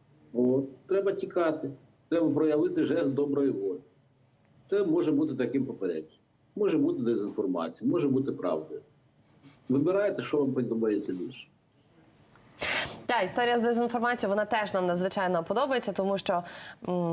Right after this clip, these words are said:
Speaker 2: ми розуміємо, що існує таке поняття, як туман війни, і справді треба переграти ворога із, е, ще й хитрощами. Хай вони справді гадають із тим, що відбувається, чи, чи що буде відбуватися на фронті.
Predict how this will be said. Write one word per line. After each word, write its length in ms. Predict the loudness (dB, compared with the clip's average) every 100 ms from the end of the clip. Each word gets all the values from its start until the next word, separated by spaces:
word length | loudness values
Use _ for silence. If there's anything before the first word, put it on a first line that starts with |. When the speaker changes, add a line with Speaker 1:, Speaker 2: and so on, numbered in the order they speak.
| 0
Speaker 2:
ми 100 | 0
розуміємо, 380 | 0 0 0 0
що 160 | -2
існує 180 | -4 -4
таке 180 | -4 -6
поняття, 440 | -2 0 0 0
як 180 | -4 -4 -6
туман 340 | -2 0 0
війни, 460 | 0 0 0 0 0
і 320 | 0 0 0
справді 440 | 0 -2 0 0 -2 -6 -18 _
треба 260 | -2 0 0
переграти 720 | 0 0 0 0 0 0 2
ворога 400 | 2 0 0 0
із, 440 | 0 -2 -2 0 0
е, 160 | 0
ще 260 | -2 -2 -2
й 40 |
хитрощами. 760 | 0 -2 -2 -4 -2 -2 -2 -4 -10 -16
Хай 320 | -4 -2 0
вони 200 | 0 0
справді 400 | -2 -2 0 0
гадають 440 | 0 0 0 -2
із 100 | -4
тим, 260 | -2 0 0
що 280 | 0 -2 0
відбувається, 560 | 0 0 2 0 0 -4
чи, 180 | -6 -8 -8
чи 140 | -4 -2
що 160 | -2
буде 360 | 0 0 2 2
відбуватися 520 | 0 0 -2 -2 -2
на 120 | -2
фронті. 380 | 0 0 0 -4